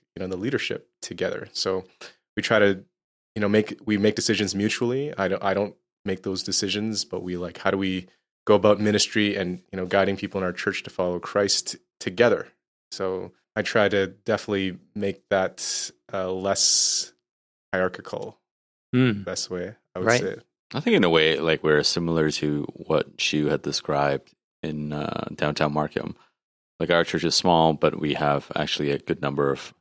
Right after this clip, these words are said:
Speaker 3: um, pastors. So there's three of us. I am by title lead pastor, but I don't think I practice,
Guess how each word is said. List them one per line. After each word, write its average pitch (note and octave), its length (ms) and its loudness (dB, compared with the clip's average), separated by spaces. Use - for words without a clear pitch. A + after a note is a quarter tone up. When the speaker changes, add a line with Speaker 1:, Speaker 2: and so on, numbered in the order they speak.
Speaker 3:
um, - 220 -8
pastors. - 640 0
So - 100 -2
there's E2 200 2
three E2+ 180 4
of D2 80 6
us. - 400 4
I E2+ 140 2
am E2+ 200 0
by D2 200 2
title C#2+ 640 -2
lead - 180 -12
pastor, - 520 -2
but - 420 -4
I D2+ 120 0
don't D2 340 -2
think C#2 320 -4
I D2 360 0
practice, - 720 0